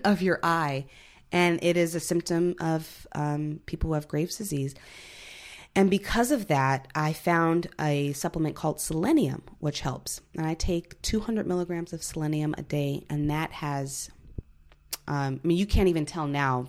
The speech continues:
because, I mean, it, the protru-, pro-, that word is terrible, protrusion <laughs> has gone down significantly.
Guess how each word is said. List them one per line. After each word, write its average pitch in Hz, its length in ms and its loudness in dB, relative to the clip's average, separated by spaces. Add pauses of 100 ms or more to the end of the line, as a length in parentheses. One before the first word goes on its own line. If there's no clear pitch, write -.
because, 139 720 0
I 156 80 4
mean, 143 220 4
it, 151 160 2
the 156 100 0
protru-, 156 640 -2 (160)
pro-, 151 160 -4 (460)
that 156 200 2
word 131 140 0
is 120 100 -6
terrible, 120 320 -2
protrusion 147 1300 2
<laughs> - 100 -2 (880)
has 196 220 6
gone 165 580 4
down 165 240 6
significantly. 165 1160 2